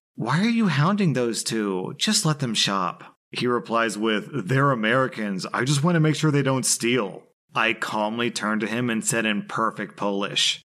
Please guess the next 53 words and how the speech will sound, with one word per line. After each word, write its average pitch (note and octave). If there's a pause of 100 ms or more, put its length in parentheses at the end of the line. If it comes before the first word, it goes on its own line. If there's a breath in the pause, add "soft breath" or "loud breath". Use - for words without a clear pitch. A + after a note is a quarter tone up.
'Oh, C#3+
I'm F#3
so B2
sorry. G2 (100)
I A2
was D#3+
actually C#3+
born G2+
in A#2+
the G2+
city. F#2 (200)
And A#2
I C3
assure B2+
you A2+
that A#2
we G#2+
have G#2+
the A2+
money A2
to G#2
purchase A2
any A#2+
items A2+
that A#2
we A2+
were G#2+
interested G#2+
in G2+
and G#2
didn't D#3+
plan C#3+
on B2
stealing A2
anything. F#2 (280)
But G2+
I A2
think C3
it's B2+
best G#2+
that B2+
we G#2
take G#2
our G#2+
business G2+
somewhere G#2+
where G#2+
we G#2
won't G#2+
make A2
the A2
employees G#2+
uncomfortable.' G2+